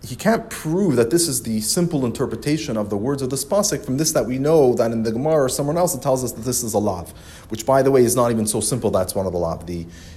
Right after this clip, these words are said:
the, the, the, the, the Moinei HaMitzvahs, the one, the, the Mefarshim that count the mitzvahs, not all of, all of them even actually count this as a lav on its own. But either way, the point is, you can't, even if it did say somewhere in the Gemara or in the Medrash that this is a lav,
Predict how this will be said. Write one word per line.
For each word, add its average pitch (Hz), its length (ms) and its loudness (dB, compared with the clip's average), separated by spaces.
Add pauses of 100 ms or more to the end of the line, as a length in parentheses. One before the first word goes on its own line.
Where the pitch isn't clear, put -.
the, 92 120 -6
the, 95 180 -6
the, 92 260 -6
the, 92 140 -6
the 95 140 -6
Moinei 135 300 2
HaMitzvahs, 117 460 -2
the - 60 -4
one, 120 240 -2
the, 98 180 -6
the 98 120 -10
Mefarshim 113 400 -4
that 101 120 -6
count 131 220 -2
the 135 60 -4
mitzvahs, 135 340 -4
not 131 300 0
all 123 180 4
of, 120 360 -2
all 127 220 2
of 120 60 0
them 117 120 0
even 113 200 -2
actually 117 280 -6
count 117 240 -4
this 107 160 -6
as 95 100 -6
a 101 40 -2
lav 104 380 0
on 98 160 -6
its - 160 -8
own. 101 280 -2 (520)
But 107 100 0
either 170 240 6
way, 190 240 8
the 135 80 4
point 120 320 -2
is, 113 160 0 (1500)
you 131 160 -4
can't, 180 320 4
even 214 180 4
if 196 120 2
it 170 100 -2
did - 160 0
say 135 180 6
somewhere 131 260 0
in 117 60 0
the 110 80 2
Gemara 120 440 4
or 107 40 0
in 104 100 0
the 107 60 0
Medrash 113 540 0
that 120 100 -6
this 117 200 -4
is 101 80 -2
a 113 40 2
lav, 92 480 0